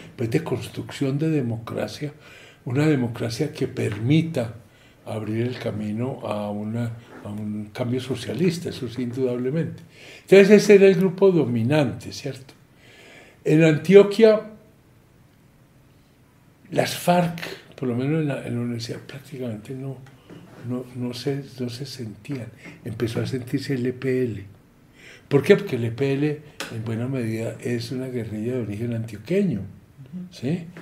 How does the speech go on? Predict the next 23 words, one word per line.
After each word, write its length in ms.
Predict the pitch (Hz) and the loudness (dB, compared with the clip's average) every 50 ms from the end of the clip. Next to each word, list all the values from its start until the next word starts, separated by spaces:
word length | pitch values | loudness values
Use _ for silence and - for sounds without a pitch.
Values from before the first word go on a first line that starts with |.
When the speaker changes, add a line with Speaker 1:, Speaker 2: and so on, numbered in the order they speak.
| - - - - - - - | -18 -18 -20 -18 -18 -14 -12
Speaker 1:
Bajo 300 | 101 95 - - 107 - - - | -10 -10 -10 -12 -14 -18 -18 -12
Cauca, 680 | - 123 113 117 131 120 113 - - - 123 123 117 117 117 - - - - _ _ _ - 147 | -8 -8 -6 -6 -8 -8 -10 -12 -10 -10 -10 -10 -10 -14 -18 -20 -20 -20 -20 _ _ _ -16 -14
eh, 580 | 120 110 104 104 101 101 98 101 98 95 87 - - - - - - _ _ _ _ - | -12 -10 -10 -10 -10 -10 -10 -10 -10 -12 -12 -14 -20 -20 -20 -20 -20 _ _ _ _ -12
Urabá, 600 | 123 110 110 107 104 101 101 104 113 123 131 131 | -10 -8 -6 -6 -6 -4 -4 -2 -2 -2 -2 -2
etcétera. 500 | 123 117 - 135 120 117 - 143 - - - | -6 -8 -8 -8 -8 -6 -6 -6 -6 -6 -4
Ahí 240 | 117 135 147 147 | -2 0 0 2
había, 260 | 143 147 151 147 139 135 - - - - - - - - - | 2 0 0 -2 -2 -4 -8 -14 -16 -18 -20 -20 -20 -18 -10
pero 320 | - 113 113 113 113 - - - - - - - _ _ - - _ - - - - - | -8 -6 -6 -4 -6 -6 -10 -14 -20 -20 -20 -20 _ _ -20 -20 _ -20 -20 -20 -20 -16
no 960 | - 165 160 151 139 139 135 135 135 139 143 147 151 160 160 160 160 165 160 151 | -14 -12 -10 -8 -8 -8 -6 -6 -4 -2 0 2 4 4 4 4 4 2 2 0
se 180 | 160 - 170 160 | 0 0 0 0
sentían. 720 | 165 151 120 110 110 - - 151 147 120 101 98 98 95 - - - - - - - - - - - - | 0 -2 -4 -4 -6 -6 -2 0 0 0 -2 -4 -8 -10 -14 -16 -20 -20 -20 -20 -20 -20 -18 -14 -12 -12
El 80 | - - | -10 -8
que 80 | - | -8
sí 220 | - - - 135 139 | -6 -2 0 2 8
se 140 | 165 208 220 | 10 10 10
sentía 240 | 190 - - 151 | 10 10 6 6
muy 160 | 151 165 170 - | 6 6 4 6
fuerte 420 | - 190 156 - - - - 202 | 6 6 6 6 2 4 4 6
era, 280 | 175 160 185 180 170 - - - - - - - - - - | 6 6 4 2 2 -2 -10 -14 -18 -20 -20 -20 -20 -10 -6
era, 360 | 127 127 131 147 156 160 - | -2 0 2 2 2 0 0
era 220 | - 127 127 123 139 | -2 -2 -2 0 0
el 120 | 147 156 | 0 0
moir. 600 | 147 139 123 117 117 123 139 139 123 107 - - | 0 -2 0 0 4 4 4 4 4 2 -4 -10